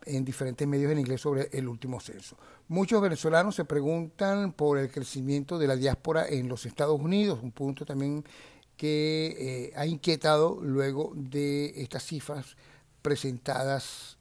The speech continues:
eh, por, eh, la organización que maneja, eh, el censo. Bueno,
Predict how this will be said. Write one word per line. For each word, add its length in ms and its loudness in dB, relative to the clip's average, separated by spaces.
eh, 320 -6
por, 640 0
eh, 720 -6
la 100 -4
organización 420 -8
que 100 -4
maneja, 500 -2
eh, 300 -8
el 160 -8
censo. 440 -8
Bueno, 200 -2